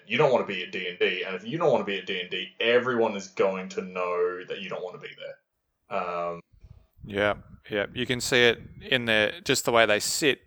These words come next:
Speaker 1: The way, yeah, the
Speaker 2: um, the way that they participate, the way that they pay
Speaker 1: Yeah,
Speaker 2: attention.
Speaker 1: the number of times they get their phone out. Um, yeah, like, it's, it's clear.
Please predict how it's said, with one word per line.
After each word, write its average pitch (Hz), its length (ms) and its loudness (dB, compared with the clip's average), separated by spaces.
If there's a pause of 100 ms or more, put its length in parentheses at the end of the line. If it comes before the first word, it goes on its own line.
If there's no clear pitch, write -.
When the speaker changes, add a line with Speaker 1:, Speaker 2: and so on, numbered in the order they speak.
(220)
Speaker 1:
The - 60 -12
way, 143 200 12
yeah, 170 160 12
the 98 200 4
Speaker 2:
um, 95 280 -12 (200)
the 120 100 -6
way 104 180 4
that 104 140 -4
they 107 140 2
participate, 113 760 0 (420)
the - 80 -12
way 113 140 4
that 107 100 0
they 107 120 2
pay 113 180 -6
Speaker 1:
Yeah, 107 60 0
Speaker 2:
attention. 113 420 4
Speaker 1:
the 113 60 0
number 117 180 4
of 110 80 -6
times 110 300 2
they 104 100 6
get 107 160 0
their 98 120 0
phone 123 400 4
out. 120 640 2 (100)
Um, 90 560 0 (360)
yeah, 117 260 2 (240)
like, 196 140 6
it's, 147 220 -4
it's - 160 -8
clear. 117 400 4